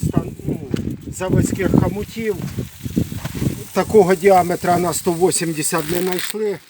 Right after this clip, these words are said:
прийшлося стикувати. Ну, покажи,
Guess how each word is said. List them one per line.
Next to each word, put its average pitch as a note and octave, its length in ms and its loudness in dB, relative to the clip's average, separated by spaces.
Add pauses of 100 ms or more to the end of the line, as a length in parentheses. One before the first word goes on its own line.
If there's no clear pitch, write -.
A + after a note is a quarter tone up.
(240)
прийшлося F3 880 0 (340)
стикувати. E3 760 2 (420)
Ну, F3 140 -6
покажи, B2 320 -4